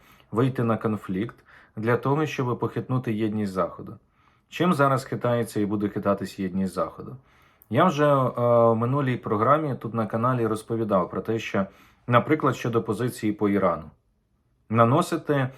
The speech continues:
е, удари по іранським військовим об'єктам чи не наносити? Згоди немає, тому що немає злагодженої позиції, що робити з Іраном, оскільки є країни, які підтримують ядерну угоду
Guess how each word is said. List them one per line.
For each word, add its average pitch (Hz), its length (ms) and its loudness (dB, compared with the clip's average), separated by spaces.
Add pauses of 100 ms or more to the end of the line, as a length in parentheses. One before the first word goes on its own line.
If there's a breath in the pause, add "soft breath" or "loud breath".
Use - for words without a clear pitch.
(260 loud breath)
е, 120 140 4
удари 113 960 2
по 107 440 2 (160)
іранським 107 520 0
військовим 101 420 -2
об'єктам 95 500 -4
чи 143 140 -2
не 139 100 0
наносити? 98 580 -4 (760 soft breath)
Згоди 156 320 2
немає, 151 400 2
тому 131 220 -2
що 131 160 -4
немає 127 340 0
злагодженої 117 600 0
позиції, 110 500 -6
що 107 180 -4
робити 104 380 0
з 87 80 -6
Іраном, 127 380 0 (340 loud breath)
оскільки 117 440 -4
є 113 160 2
країни, 107 440 0
які 95 220 -4
підтримують 170 640 0
ядерну 147 440 2
угоду 135 500 -2